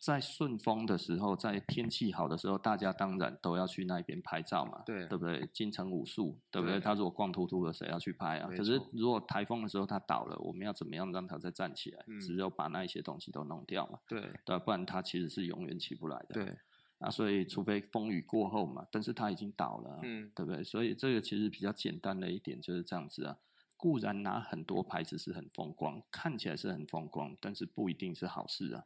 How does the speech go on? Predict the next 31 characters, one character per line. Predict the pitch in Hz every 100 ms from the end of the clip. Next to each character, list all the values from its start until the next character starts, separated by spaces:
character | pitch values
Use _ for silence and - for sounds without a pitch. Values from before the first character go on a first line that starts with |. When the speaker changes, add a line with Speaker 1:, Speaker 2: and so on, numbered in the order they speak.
| -
Speaker 2:
对。 | 107 92 -
Speaker 1:
可 | 113
是 | 143
有 | 113
一 | 117
些 | 120
人 | 120 98 90
就 | 101
会 | 98 98
忍 | 71 82 -
不 | - 73
住。 | - 101 - _ _
那 | - 127
对 | 143
我 | 110
来 | 87 85
讲 | 82 69
的 | 65
话， | 95 78
其 | -
实 | 80 - - -
你 | 90
看 | - 107
我 | 82
做 | 82 95
生 | 85 92
意 | 87
就 | 82
知 | -
道 | 76 76
啊 | 67